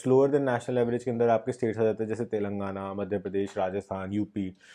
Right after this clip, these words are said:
तो इन जगहों पे इससे हमें क्या पता चलता है? एक तो स्टार्टअप कल्चर नहीं आ रहा है, secondly लोग नया बिजनेस नहीं शुरू कर पा रहे हैं, या फिर वो ऑनलाइन, अ, जो सुविधाएं हैं, Zomato, Swiggy,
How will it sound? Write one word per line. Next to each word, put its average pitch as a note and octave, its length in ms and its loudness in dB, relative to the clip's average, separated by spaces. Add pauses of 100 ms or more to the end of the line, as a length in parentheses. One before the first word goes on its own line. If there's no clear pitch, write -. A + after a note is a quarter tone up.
(180)
तो C#3 180 2
इन D#3+ 320 4
जगहों A#2+ 360 6
पे B2+ 120 0
इससे C3 200 -2
हमें C3 140 -2
क्या A#2+ 120 4
पता G#2+ 180 -2
चलता A2 240 -2
है? A#2 60 0
एक - 60 -8
तो C#3+ 60 0
स्टार्टअप A#2 440 0
कल्चर A#2+ 300 4
नहीं A2+ 280 -2
आ A2+ 140 0
रहा A2+ 260 2
है, B2 240 -2 (420)
secondly C3+ 440 4
लोग B2+ 240 6
नया A2 180 2
बिजनेस G2+ 380 -4
नहीं A#2 140 -2
शुरू A#2 240 -2
कर A2+ 140 0
पा G#2+ 220 4
रहे G#2+ 180 0
हैं, A#2 200 -2
या G#2+ 140 4
फिर A2+ 180 -2
वो C3+ 280 0 (300)
ऑनलाइन, C#3+ 480 4
अ, A#2 200 -2
जो A#2 120 -2
सुविधाएं A2 500 0
हैं, G#2+ 340 -2
Zomato, A2 500 4
Swiggy, A2 560 0